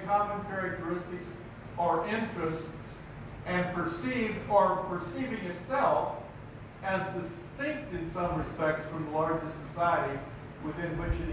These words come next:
exists." So let me just throw this in. The day we forget that we are distinctive as a community of believers,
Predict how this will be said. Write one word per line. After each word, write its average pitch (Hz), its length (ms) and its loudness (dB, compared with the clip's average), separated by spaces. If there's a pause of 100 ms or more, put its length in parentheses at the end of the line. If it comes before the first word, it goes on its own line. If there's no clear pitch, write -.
exists." - 440 2
So 147 100 -4
let 156 100 -2
me 170 160 2
just 165 160 0 (180)
throw 165 240 4
this - 220 2
in. 113 260 -4 (1040)
The 165 140 2
day 185 160 8
we 170 240 8
forget 165 540 0
that 160 220 -2
we 170 260 10
are 160 280 2
distinctive 139 840 -6
as 135 200 -2
a 135 380 -8
community 139 420 -4
of 120 180 -4
believers, 147 420 -2